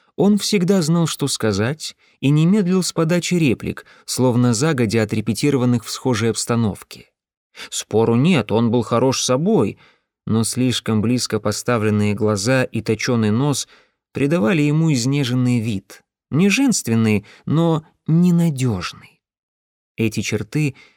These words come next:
просочившись через фильтр поколения, перешли к его сыну, наделив того редкостной и удивительной красотой, однако сам он жил в иные, более суровые времена, когда мужчина с подобной внешностью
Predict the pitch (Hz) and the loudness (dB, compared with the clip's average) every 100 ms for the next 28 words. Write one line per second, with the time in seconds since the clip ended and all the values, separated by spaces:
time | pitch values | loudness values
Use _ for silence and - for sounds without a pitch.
0 | _ - 107 - 107 139 120 - 110 - | _ -4 -2 0 -2 0 -2 -2 -4 -2
1 | 113 110 - 123 107 104 101 104 117 156 | -2 -2 0 -2 0 -2 -4 -2 0 2
2 | 139 104 92 - - - 131 143 - 175 | 2 2 -2 -8 -18 -4 -2 -2 -2 -2
3 | 147 143 147 - 147 98 85 - _ _ | -2 -2 -2 -2 -2 -2 -4 -14 _ _
4 | - 107 110 123 - 117 107 110 110 - | -4 0 2 0 0 0 2 2 0 0
5 | 123 139 - 117 127 123 - 117 107 110 | -2 -2 -4 -4 0 -2 0 -2 -2 -2
6 | 131 120 120 110 110 - 107 202 160 90 | -2 0 -2 -2 -4 -4 -4 -2 -2 -2
7 | - - _ _ - 117 135 180 175 170 | -8 -20 _ _ -8 -4 0 -2 -2 -4
8 | - 247 156 131 117 185 160 147 180 214 | 0 2 2 2 0 0 0 0 2 2
9 | 131 90 - - _ - 160 170 156 - | 2 -2 -6 -16 _ -4 0 2 2 0
10 | 185 214 110 104 98 104 107 104 92 - | 0 0 2 0 2 2 2 0 -2 -8
11 | _ _ - 107 110 113 113 139 131 110 | _ _ -4 0 2 2 0 0 0 0
12 | - 107 110 110 104 131 139 - 117 - | -2 0 2 2 2 0 0 -2 -4 -2
13 | 123 | -2